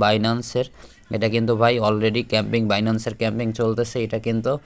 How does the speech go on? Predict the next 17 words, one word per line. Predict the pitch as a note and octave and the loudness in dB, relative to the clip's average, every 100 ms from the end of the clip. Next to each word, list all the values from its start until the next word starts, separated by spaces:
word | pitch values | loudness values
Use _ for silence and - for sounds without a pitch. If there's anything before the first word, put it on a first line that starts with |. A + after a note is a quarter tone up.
| - - _ - - | -16 -20 _ -8 -4
আসলে | A2 A#2+ A2+ | -2 0 0
আমাদের | A2+ A2+ A2+ - | 2 0 -2 0
খুব, | B2+ A#2+ - | -2 -2 -2
খুব, | C3 A2+ - | -2 -4 -4
খুব | C3+ - - | -4 -2 0
প্রফিট | A2+ G#2 F#2+ | 0 0 -2
হবে, | F#2+ F#2+ | -4 -4
ঠিক | C#3+ D#3+ | -2 -2
আছে? | - F#2+ - - - - - - - - _ - _ - - | -2 -10 -12 -20 -20 -20 -20 -20 -20 -20 _ -20 _ -8 4
তো | C#3 | 6
এটা | C3+ C#3+ | 6 4
নিয়ে | D3 | 2
আমি | B2+ | 2
পরে | B2 A#2+ | 4 8
আলোচনা | A#2+ A#2 B2+ A#2+ | 6 6 2 2
করি, | A2+ A#2 A#2+ | 0 2 2
আগে | A2 | 4